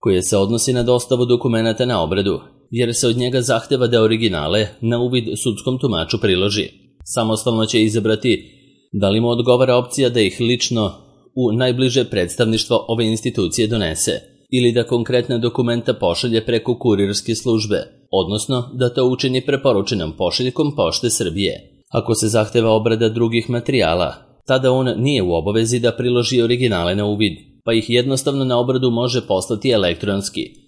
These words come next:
a i postupak preuzimanja takvih sadržaja, nakon što sudski tumači i prevodioci, odnosno ostali zaposleni ove institucije uslugu za koju su specijalizovani, je istovetan. Klijent kome ne odgovara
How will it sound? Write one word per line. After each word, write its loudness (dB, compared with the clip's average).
a 4
i 0
postupak -2
preuzimanja 0
takvih -2
sadržaja, 0
nakon 0
što -2
sudski -4
tumači -2
i 0
prevodioci, 0
odnosno -2
ostali 0
zaposleni -2
ove 0
institucije -4
uslugu -2
za 0
koju 2
su -4
specijalizovani, -2
je 2
istovetan. 0
Klijent 2
kome 2
ne 0
odgovara 4